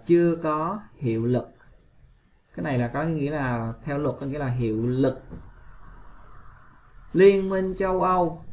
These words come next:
ờ, cái nơi mà cơ, đây, infrastructure, các bạn tra từ điển thì các bạn thấy nghĩa là này, nghĩa là cơ sở hạ tầng. Nơi mà,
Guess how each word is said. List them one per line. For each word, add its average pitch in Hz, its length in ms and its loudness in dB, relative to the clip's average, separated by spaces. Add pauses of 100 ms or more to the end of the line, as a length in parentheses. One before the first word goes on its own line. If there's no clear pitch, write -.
(140)
ờ, 131 300 0
cái 175 100 -4
nơi 180 260 2
mà 135 460 0 (840)
cơ, 185 320 2 (400)
đây, 147 380 2
infrastructure, 156 1120 -2
các 160 140 -6
bạn 120 220 -2
tra 139 200 -2
từ 135 100 -2
điển 107 240 -4
thì 127 100 -4
các 135 60 -4
bạn 123 160 -2
thấy 139 120 -6
nghĩa 135 240 -2
là 147 80 -6
này, 120 220 -2
nghĩa 107 180 -6
là 117 360 -4 (320)
cơ 156 420 4
sở - 320 -4
hạ 117 280 -4
tầng. 113 300 -2 (880)
Nơi 190 320 4
mà, 147 480 0